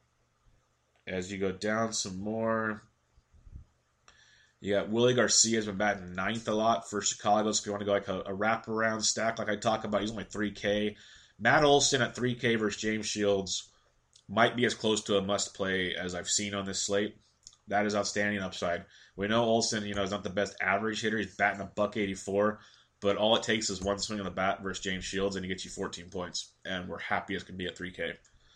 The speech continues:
Seth Smith, three K, leading off against Nelson's not bad at all. Um, as you go down below three K,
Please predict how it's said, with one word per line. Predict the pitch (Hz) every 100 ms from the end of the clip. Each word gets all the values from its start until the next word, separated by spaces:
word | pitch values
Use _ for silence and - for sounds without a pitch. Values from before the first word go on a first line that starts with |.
| - - - -
Seth | - 127 120
Smith, | 117 117 113
three | 117
K, | 110 113
leading | 104 104
off | 107 104
against | 92 92
Nelson's | 92 101 104 90
not | 98 90
bad | 98 92
at |
all. | 92 92 95 90 - - - - _ -
Um, | 87 87 85 82 80 80 _ - - - - -
as | 95
you | 95
go | 95
down | 101 101
below | 98 101 104
three | 98 104 101
K, | 92 - 101 101 98 98